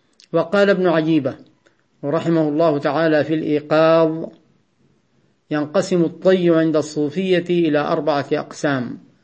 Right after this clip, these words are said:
طي الزمان، وطي المكان، وطي الدنيا، وطي النفوس. فأما طي الزمان فهو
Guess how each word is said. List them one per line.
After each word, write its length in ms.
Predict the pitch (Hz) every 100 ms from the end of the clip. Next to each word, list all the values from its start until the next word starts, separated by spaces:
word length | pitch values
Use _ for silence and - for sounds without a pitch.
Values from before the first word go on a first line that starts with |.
| _ _ _
طي 300 | 175 175 165
الزمان، 640 | 147 135 151 160 135 - - - _ -
وطي 400 | 139 151 170 160
المكان، 680 | 156 139 135 151 143 123 120 127 _ _ _ -
وطي 460 | 139 175 170 160
الدنيا، 760 | 147 131 170 196 202 202 202 - - _ _
وطي 440 | 147 143 180 175 156
النفوس. 800 | 143 139 151 151 131 - - _ _ _ _ _ _ _ _ _
فأما 480 | - 180 208 180 156
طي 300 | 160 147 151
الزمان 680 | 135 156 190 214 170 123 - _ _
فهو 600 | - 147 151 185 185 185